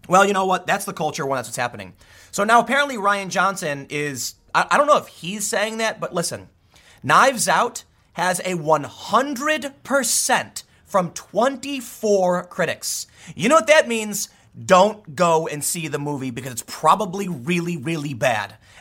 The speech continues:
As evidenced by the Dave Chappelle ratings, which were now up to fifteen reviews, and it's at a twenty-seven. How insane. Dave Chappelle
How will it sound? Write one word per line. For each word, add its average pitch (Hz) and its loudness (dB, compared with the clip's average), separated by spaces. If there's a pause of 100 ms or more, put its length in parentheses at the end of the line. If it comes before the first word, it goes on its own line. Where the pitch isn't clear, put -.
As 226 4
evidenced 240 0
by 123 0 (640)
the 185 -8
Dave 233 2
Chappelle 233 -2
ratings, 107 -8 (320)
which 185 -2
were 202 2
now 233 2
up 226 -2
to 185 -10
fifteen 285 -6
reviews, 233 -2 (260)
and 285 4
it's 330 0
at 440 0
a 453 0
twenty-seven. 254 -2 (200)
How 220 -6
insane. 170 -8 (440)
Dave 254 0
Chappelle 190 -2